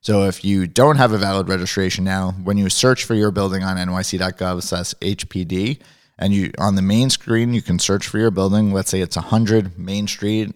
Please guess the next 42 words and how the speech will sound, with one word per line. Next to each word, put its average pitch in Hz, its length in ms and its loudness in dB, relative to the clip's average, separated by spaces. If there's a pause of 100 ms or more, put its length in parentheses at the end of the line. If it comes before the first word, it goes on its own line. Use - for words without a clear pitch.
in 98 200 -2
Queens. 104 480 0
You 92 80 -2
pick - 180 -4
down 92 320 -4
the, 87 380 -6
the 87 160 -12
pull 104 180 0
down 107 200 2
menu 104 220 2
in 87 120 -2
Queens, 131 340 -2
you 104 80 -2
hit 90 200 -6
search. - 420 0 (800)
It's 101 140 -2
gonna 107 180 2
show 120 320 6
up, 117 240 6
and 101 180 4
then 98 120 2
there's 95 160 -2
gonna 98 180 -4
be 92 140 -6
a 90 100 -8
yellow 110 400 4
highlight 98 440 2
that 85 140 -10
says 90 320 -6
something 90 320 -6
like, 90 240 -8
"This 110 160 -2
property 101 420 2
is 98 140 -2
not 101 200 0
validly 95 520 -2
registered 90 600 -6
with 87 160 -10
H 90 240 -10
P 87 100 -6
D." 82 220 -12 (440)
So 90 460 2